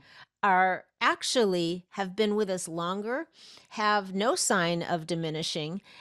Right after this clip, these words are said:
and in many ways are far, are far worse. They just have taken a back seat. So, uh, you know, the thing is, w-, what can we do about any of this?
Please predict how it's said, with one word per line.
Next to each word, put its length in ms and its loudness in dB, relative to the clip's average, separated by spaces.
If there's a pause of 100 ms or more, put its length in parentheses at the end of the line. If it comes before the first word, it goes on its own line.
(140)
and 160 2
in 200 2
many 280 0
ways 520 0 (100)
are 220 2
far, 680 0 (440)
are 140 0
far 320 4
worse. 580 -2 (140)
They 240 2
just 320 -2
have 320 -4
taken 300 -2
a 60 -6
back 340 2
seat. 420 -4 (300)
So, 600 0
uh, 100 -12 (160)
you 160 -2
know, 300 0
the 140 -2
thing 280 0
is, 360 0 (260)
w-, 200 -16 (480)
what 320 0
can 120 -4
we 140 -2
do 240 2
about 480 2
any 300 -4
of 160 -8
this? 400 -10